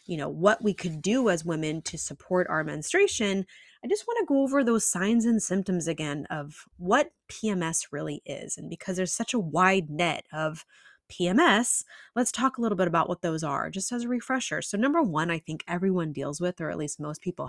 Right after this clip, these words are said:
have dealt with, is cravings. Like, "Where's the chocolate? Where's the chips? Where's the cookies?" You know, if you're at a party, normally you can, um, talk yourself out of having that cupcake.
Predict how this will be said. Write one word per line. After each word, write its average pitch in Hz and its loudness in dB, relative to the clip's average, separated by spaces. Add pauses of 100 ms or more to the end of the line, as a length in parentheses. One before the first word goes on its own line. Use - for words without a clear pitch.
(100)
have 233 0
dealt 143 0
with, 151 -4 (320)
is 190 -4
cravings. - 2
Like, - -6 (300)
"Where's 185 4
the 190 -2
chocolate? - -2
Where's 185 0
the 190 -8
chips? - -8
Where's 185 -2
the 196 -6
cookies?" - -10 (300)
You 170 -4
know, 160 -2
if - -8
you're 160 -2
at 180 4
a 190 2
party, 185 0
normally 180 0
you 175 0
can, 165 -4 (320)
um, 139 -6
talk 185 -4
yourself 185 -2
out 165 -2
of 160 -4
having 170 -4
that 156 -4
cupcake. - -6